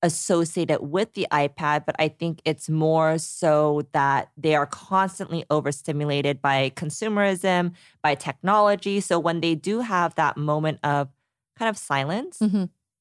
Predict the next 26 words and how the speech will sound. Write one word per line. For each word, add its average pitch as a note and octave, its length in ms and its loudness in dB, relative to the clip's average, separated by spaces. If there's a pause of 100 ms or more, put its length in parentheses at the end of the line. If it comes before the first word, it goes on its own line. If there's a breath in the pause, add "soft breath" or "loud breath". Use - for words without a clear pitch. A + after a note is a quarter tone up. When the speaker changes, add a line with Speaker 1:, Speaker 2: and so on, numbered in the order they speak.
(120)
Speaker 1:
They F3+ 640 2 (160)
don't E3+ 280 2
really F3+ 280 2
know C#3+ 440 0
h-, - 160 -14 (100)
what C#3 380 -2
to D3+ 100 -4
do A#2+ 220 -4
with F#2+ 180 -6
themselves. - 840 -8
Speaker 2:
Mm. G3 280 2
Speaker 1:
So D#3+ 400 4
they D#3+ 160 0
feel G3 360 0
like E3 200 2
they D#3+ 120 0
should - 380 -6
be D3 100 -2
stimulated C#3+ 800 -2 (120)
in D3+ 160 0
some C#3+ 320 -2
sort C#3+ 280 -2
of B2 160 -2
way. A#2+ 260 0
Speaker 2:
I F#3 140 0
see. D#3 360 -10